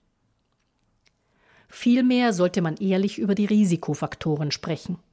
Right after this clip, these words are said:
Ein Wunschkaiserschnitt wird oft als die einfache Variante eingesehen, aber dieser Eindruck kann täuschen. Wer zum Beispiel körperliche Schmerzen fürchtet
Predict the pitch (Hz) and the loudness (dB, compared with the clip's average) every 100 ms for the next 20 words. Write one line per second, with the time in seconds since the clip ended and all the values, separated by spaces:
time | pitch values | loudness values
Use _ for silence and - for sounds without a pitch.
0 | _ _ _ _ _ _ _ _ - 175 | _ _ _ _ _ _ _ _ 0 4
1 | 170 156 254 381 - - 165 165 175 - | 4 2 2 0 -6 -4 -2 0 -2 0
2 | 190 214 - 175 180 - 226 - - 190 | 2 0 -2 -2 -2 0 -2 -4 -8 -4
3 | 180 - - 180 165 _ - 208 247 233 | -4 -4 -2 -2 -4 _ -4 0 2 0
4 | - - 165 156 156 165 160 190 - 185 | -4 -6 -4 -2 0 0 2 0 0 -4
5 | 180 190 190 190 202 208 220 214 - - | 0 2 2 2 2 4 4 0 -16 -20
6 | _ _ 254 254 254 214 170 175 202 254 | _ _ 0 2 2 0 0 -2 -2 -4
7 | - - _ - 285 285 370 - - - | -8 -20 _ -6 -4 -2 -2 -2 -6 -10
8 | _ _ _ _ _ _ - - - 196 | _ _ _ _ _ _ -20 -14 0 2
9 | 285 285 226 202 - 196 190 - 277 294 | 4 2 2 2 0 -4 -4 -4 -2 -2
10 | 285 233 214 - 196 185 226 - 214 - | 0 -2 -2 -2 0 0 0 -2 -2 -2
11 | - 226 - - 156 - | -2 -2 -2 -8 -10 -10